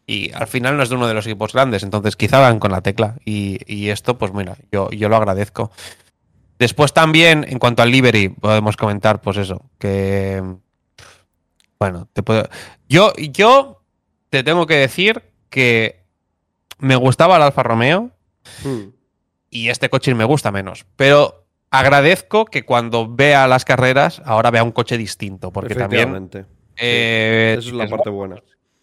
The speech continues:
Speaker 1: ca-, cambia un poco la, y, y no ves, ahora que este año van a ser los mismos pilotos todos, al menos que cambie el color del coche, tío. Es que es,
Speaker 2: Sí.
Speaker 1: es lo mínimo que pedimos.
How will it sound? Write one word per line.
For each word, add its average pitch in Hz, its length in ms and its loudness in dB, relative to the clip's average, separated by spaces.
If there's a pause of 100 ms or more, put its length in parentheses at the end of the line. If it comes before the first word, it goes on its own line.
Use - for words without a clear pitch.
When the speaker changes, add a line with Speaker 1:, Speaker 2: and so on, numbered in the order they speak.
(200)
Speaker 1:
ca-, 151 320 -2
cambia 165 300 4
un 156 80 0
poco 151 320 4
la, 131 160 6
y, 127 140 -2 (160)
y 117 60 -2
no 120 140 2
ves, 127 320 -2 (500)
ahora 131 320 4
que 156 60 -12
este 151 180 0
año 143 240 2
van 120 120 0
a 127 40 -2
ser 131 200 0
los 110 280 -2
mismos 131 300 0
pilotos 120 400 -6
todos, 113 420 -8 (340)
al 98 140 -4
menos 101 160 -4
que 113 100 0
cambie 107 220 0
el 110 60 -4
color 104 240 2
del 98 120 -8
coche, - 260 -6
tío. 107 200 -6
Es 92 80 -12
que 101 280 0
es, 98 60 -4 (100)
Speaker 2:
Sí. 98 80 -6
Speaker 1:
es 95 60 -6
lo 101 100 0
mínimo 101 300 0
que - 120 -12
pedimos. 95 420 -4